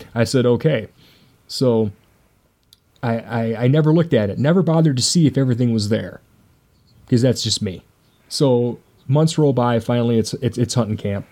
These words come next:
I'm like, "Oh, it's all right, Dad. I got that tent." And, uh, I'm like, you know, "Y-, you're good. Just come down and bring the cots with you." So he brought cots, and I get out there, and I stake the tent down.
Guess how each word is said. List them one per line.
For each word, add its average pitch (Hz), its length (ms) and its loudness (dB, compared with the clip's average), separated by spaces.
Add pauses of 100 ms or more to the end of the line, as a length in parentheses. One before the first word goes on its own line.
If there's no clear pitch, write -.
I'm 117 100 2
like, 110 160 2
"Oh, 139 60 2
it's 131 140 0
all 156 80 4
right, 135 160 2
Dad. 107 180 0
I 110 60 0
got 113 180 0
that 104 180 -6
tent." 117 260 0 (840)
And, 120 320 4
uh, 104 280 -2 (680)
I'm 120 180 2
like, 107 220 -2 (500)
you 127 120 0
know, 107 140 0 (120)
"Y-, 127 80 0
you're 135 280 2
good. 127 260 2
Just 113 200 0
come 123 180 2
down 123 240 2
and 113 80 0
bring 120 180 2
the 113 60 0
cots 117 340 -4
with 90 160 -10
you." - 80 -10
So - 140 -4
he 117 80 2
brought 131 260 0
cots, 120 460 -2 (580)
and 110 280 2
I 113 100 0
get 147 180 2
out 156 180 2
there, 113 220 4
and 117 120 2
I 110 60 4
stake 151 340 2
the - 80 4
tent 131 280 0
down. 92 320 -6